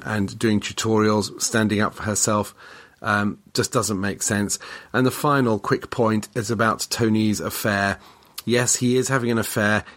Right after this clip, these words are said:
It's an affair with Madge. <laughs> Madge the midget of the car.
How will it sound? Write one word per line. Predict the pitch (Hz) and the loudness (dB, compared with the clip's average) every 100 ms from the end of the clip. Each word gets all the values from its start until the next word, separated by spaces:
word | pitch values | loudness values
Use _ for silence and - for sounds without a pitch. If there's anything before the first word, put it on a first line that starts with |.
| - | -6
It's | 104 | -2
an | 110 | 0
affair | 107 120 110 | 0 0 2
with | 104 104 | 0 0
Madge. | 107 107 95 90 92 - - - | 0 0 0 -2 -2 -6 -6 -6
<laughs> | - - | -4 -2
Madge | - 107 226 - | 0 2 2 0
the | 104 | 0
midget | 104 104 523 98 - - - _ | 2 2 2 0 -2 -4 -6 _
of | 92 | -8
the | |
car. | 98 - 98 101 92 | -6 -2 -2 -2 -4